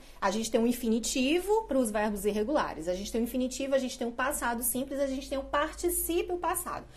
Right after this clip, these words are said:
Quem não entende disso, particípio passado, past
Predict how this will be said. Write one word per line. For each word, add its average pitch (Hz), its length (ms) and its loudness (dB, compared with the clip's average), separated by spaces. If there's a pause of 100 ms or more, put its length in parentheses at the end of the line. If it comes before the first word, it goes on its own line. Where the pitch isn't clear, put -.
(300)
Quem 415 180 0
não 427 140 0
entende 254 600 2
disso, 240 400 -2
particípio 208 340 -6
passado, 196 600 2
past 196 260 2